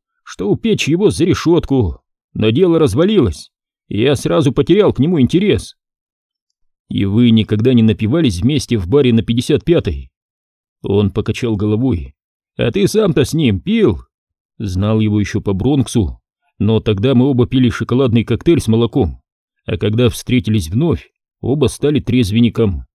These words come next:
«Так он действительно завязал?» «Не пил два года перед тем, как его убили». Я рассказал ещё немного о смерти Джека,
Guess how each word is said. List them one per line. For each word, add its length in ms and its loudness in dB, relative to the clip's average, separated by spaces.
«Так 240 -4
он 280 2
действительно 600 0
завязал?» 640 0
«Не 260 -4
пил 300 0
два 240 -2
года 460 0
перед 240 -4
тем, 140 0
как 180 -2
его 200 2
убили». 480 0
Я 240 0
рассказал 540 0
ещё 360 0
немного 460 2
о 40 2
смерти 380 -4
Джека, 540 -2